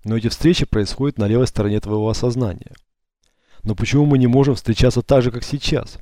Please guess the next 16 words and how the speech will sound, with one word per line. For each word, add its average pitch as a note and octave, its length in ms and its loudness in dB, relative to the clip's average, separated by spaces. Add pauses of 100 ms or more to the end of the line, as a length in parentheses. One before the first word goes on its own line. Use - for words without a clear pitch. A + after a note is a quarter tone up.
(120)
не G2+ 120 -6
понял G2 240 -4
Максим. - 380 -8 (460)
«Зачем C3 360 0
эти A2+ 120 0
сложности?» - 680 -6 (720)
«Потому B2 300 2
что - 120 -8
такое A#2+ 320 2
знание A#2 500 0 (160)
не G#2+ 120 -6
будет C#3 280 0
иметь A#2 240 2
для A#2+ 100 0
тебя A#2+ 260 2
силы», F#2+ 360 -6